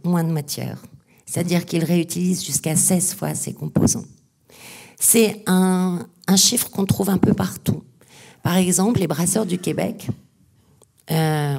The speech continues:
au Québec, donc, qui sont des brasseries locales. Vous allez dire que j'aime beaucoup la bière, j'arrête pas de vous donner des exemples de... Je suis du Nord, faut, faut dire, et, euh, de brasseries. Eh bien, euh, ils se sont unis pour avoir la même bouteille. Parce qu'au Québec, il y a encore des systèmes de consigne.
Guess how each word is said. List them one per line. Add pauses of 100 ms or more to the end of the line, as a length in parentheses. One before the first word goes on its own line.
au
Québec,
donc,
qui
sont
des
brasseries
locales.
Vous
allez
dire
que
j'aime
beaucoup
la
bière,
j'arrête
pas
de
vous
donner
des
exemples
de... (180)
Je
suis
du
Nord,
faut,
faut
dire, (560)
et,
euh,
de
brasseries. (540)
Eh
bien, (100)
euh, (100)
ils
se
sont
unis (480)
pour (100)
avoir
la
même
bouteille. (140)
Parce
qu'au
Québec,
il
y
a
encore
des
systèmes
de
consigne.